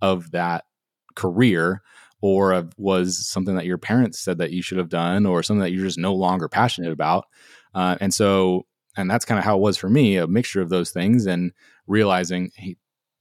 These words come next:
I'm passionate in something else and I can see an avenue of how I can turn that into a business." And that's challenging itself. The, it, it's scary to be like, "Oh, I'm gonna start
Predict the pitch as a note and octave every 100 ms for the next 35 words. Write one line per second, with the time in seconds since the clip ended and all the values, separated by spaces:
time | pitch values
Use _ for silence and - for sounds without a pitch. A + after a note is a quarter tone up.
0 | _ E2+ F#2+ A#2 A#2+ B2+ B2+ F2+ G#2 G2+
1 | F2 D#2 A#2 C3+ - - E2+ D2 E2+ -
2 | G#2 G3+ F#2+ _ _ _ _ - E2 -
3 | - F#2+ F2+ G2 A2 - G#2+ - F2 F#2
4 | G#2 A2 B2 A2+ - - F2 E2 - _
5 | _ _ - - F2 G2+ G2 F#2 E2 -
6 | G2 A2+ B2 C3 B2+ C#3 C#3 C#3+ D#3 D#3+
7 | - F#2 F2 - _ _ E2 C3 - -
8 | - A2 G#2 F2 - F#2+ G2+ - F2+ F2
9 | E2+ - _ - _ _ _ _ - -
10 | _ _ - F#2+ - G2 - - - F2
11 | F2+ F2 E2+ E2+ E2 - A2+ F2+ E2 -
12 | - - D2 C#2+